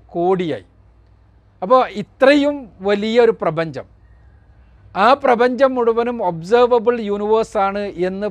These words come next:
പറയുന്ന ഫിസിക്സിൻ്റെ മുന്നിലാണ് പരിശുദ്ധ ഖുർആനിലെ ഏഴ് ആകാശങ്ങളെക്കുറിച്ചുള്ള സങ്കല്പത്തെക്കുറിച്ചുള്ള പരാമർശത്തെക്കുറിച്ചുള്ള,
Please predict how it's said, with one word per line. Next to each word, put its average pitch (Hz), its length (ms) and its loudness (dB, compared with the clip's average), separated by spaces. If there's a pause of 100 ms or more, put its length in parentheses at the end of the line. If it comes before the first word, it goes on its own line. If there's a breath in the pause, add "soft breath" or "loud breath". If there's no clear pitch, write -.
പറയുന്ന 175 680 -4
ഫിസിക്സിൻ്റെ 190 680 -10
മുന്നിലാണ് 151 520 -8 (840 soft breath)
പരിശുദ്ധ 226 380 4
ഖുർആനിലെ 220 680 0
ഏഴ് 220 520 2
ആകാശങ്ങളെക്കുറിച്ചുള്ള 202 1500 -4
സങ്കല്പത്തെക്കുറിച്ചുള്ള 175 1400 -6
പരാമർശത്തെക്കുറിച്ചുള്ള, 175 1400 -4